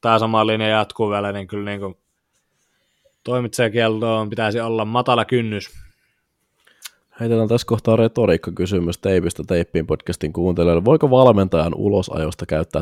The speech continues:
Speaker 2: termiä suihkukomennus? Eli lähteekö valmentaja
Speaker 1: Niin.
Speaker 2: suihkuun matsin jälkeen?
Speaker 1: Meillä
Speaker 2: Ö,
Speaker 1: oikein kihelmöi siellä huulet, kun oot
Speaker 2: Ja.
Speaker 1: päässä.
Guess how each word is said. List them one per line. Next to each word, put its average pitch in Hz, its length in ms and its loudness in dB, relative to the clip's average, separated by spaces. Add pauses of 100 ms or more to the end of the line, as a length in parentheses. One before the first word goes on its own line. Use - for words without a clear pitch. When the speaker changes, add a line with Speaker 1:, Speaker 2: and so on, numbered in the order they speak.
Speaker 2:
termiä 85 380 0
suihkukomennus? 78 840 -4
Eli 78 120 -4
lähteekö 90 440 0
valmentaja 90 520 0
Speaker 1:
Niin. 107 100 -8
Speaker 2:
suihkuun 85 580 -4
matsin - 320 -8
jälkeen? 92 340 -4 (720)
Speaker 1:
Meillä 135 460 6
Speaker 2:
Ö, 117 40 2
Speaker 1:
oikein 117 360 -4 (720)
kihelmöi 101 640 -2
siellä 101 220 -6
huulet, 98 340 -6
kun 95 140 -10
oot 101 140 -6
Speaker 2:
Ja. - 180 -10
Speaker 1:
päässä. - 480 4